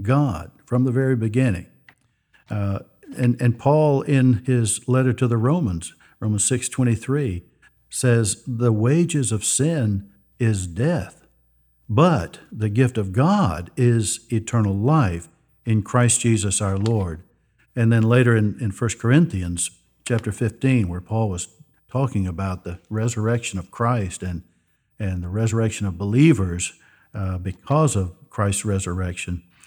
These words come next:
uh, he said very pointedly, "The last enemy to be abolished is death." So let, let's mark that down, first of all, that Scripture from start to finish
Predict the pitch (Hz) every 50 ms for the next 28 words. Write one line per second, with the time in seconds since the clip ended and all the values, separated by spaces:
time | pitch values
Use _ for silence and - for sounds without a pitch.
0 | - - - - - _ - - - - - - - - - 123 117 107 104 101
1 | - - - - - 117 - - - 120 113 104 95 110 123 143 147 - - 160
2 | 170 185 160 113 85 80 85 90 85 78 92 90 90 92 101 123 147 160 165 156
3 | - - - 165 165 170 175 160 113 101 92 92 87 - - - 87 92 110 120
4 | 120 110 113 135 151 180 190 139 82 78 - - - - - _ _ _ _ _
5 | _ _ _ _ _ _ _ _ _ _ _ _ _ _ _ _ _ _ _ _
6 | _ - - 107 104 101 101 117 131 131 95 - - - _ _ _ _ _ _
7 | _ _ _ _ _ - _ _ _ _ - - 139 127 123 117 104 98 - -
8 | _ _ _ _ _ _ _ _ _ _ _ _ - 120 127 131 - 127 135 135
9 | - 147 151 170 165 - - 160 156 127 101 104 123 113 98 78 73 92 98 -
10 | - - 120 117 - 117 92 95 87 85 82 90 - _ _ - 110 104 98 -
11 | - - - 139 135 - 135 120 - 117 107 - - 131 123 135 123 - 107 -
12 | - 104 92 87 87 87 - -